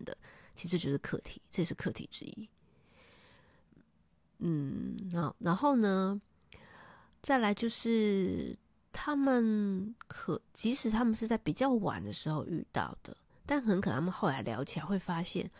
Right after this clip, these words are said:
原来他们其实一直都在身边，因为他们的吸引力很强，其实他们是不太会离开彼此的。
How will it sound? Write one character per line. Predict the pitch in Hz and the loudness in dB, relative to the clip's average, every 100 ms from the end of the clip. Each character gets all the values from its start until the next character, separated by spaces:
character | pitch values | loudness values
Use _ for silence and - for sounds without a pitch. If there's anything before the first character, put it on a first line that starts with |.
| - - - | -20 -20 -2
原 | 240 320 | 0 2
来 | 349 | 0
他 | 359 | 0
们 | 294 | -2
其 | - 202 | -2 -6
实 | - - | -6 -2
一 | 269 | -2
直 | 226 170 | 0 -2
都 | 175 | -2
在 | 175 170 | -2 -4
身 | - 147 143 | -4 -6 -6
边， | - - 185 214 _ _ _ _ _ _ | -8 -8 -10 -14 _ _ _ _ _ _
因 | 339 | -2
为 | |
他 | 330 | 2
们 | |
的 | 247 | 2
吸 | - 240 | 2 0
引 | 185 | 0
力 | 196 196 | 0 0
很 | - | -2
强， | - - 180 | -6 -6 -4
其 | 220 | -4
实 | 233 | -2
他 | 247 | 0
们 | 220 180 | 0 0
是 | - 240 | -6 -10
不 | - | -4
太 | 196 | -2
会 | 214 196 | -2 -4
离 | - | -4
开 | 175 - | -4 -4
彼 | - - | -6 -8
此 | - - | -10 -12
的。 | - | -14